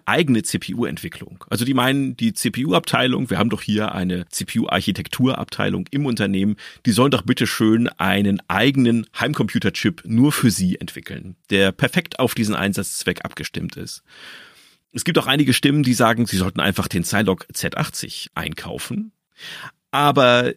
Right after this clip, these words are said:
das kommt gar nicht gut an beim Management, denn das <laughs> ordnet <laughs> neunzehnhundertsiebenundsiebzig an, gefälligst etwas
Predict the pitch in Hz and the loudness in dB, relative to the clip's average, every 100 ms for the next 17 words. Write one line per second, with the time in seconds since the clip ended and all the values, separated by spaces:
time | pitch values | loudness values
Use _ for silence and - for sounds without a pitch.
0 | - - - 131 - - - - 117 110 | -8 -4 2 2 2 -4 -4 0 0 2
1 | 101 95 - 104 - 92 85 87 110 123 | 2 0 0 -2 0 -2 0 2 2 0
2 | - 113 113 - 98 95 98 110 123 - | 0 0 -2 0 2 2 2 2 0 -2
3 | 95 - 98 90 - - - - 60 - | -4 -2 0 2 0 -2 -8 -8 -10 -10
4 | - - - 113 110 110 104 95 95 101 | -16 -18 -2 0 2 4 4 4 4 4
5 | 92 95 - 92 - 104 95 - 101 98 | 2 0 -4 -6 -2 -2 -2 -2 -2 -2
6 | - - 87 | -6 -6 -6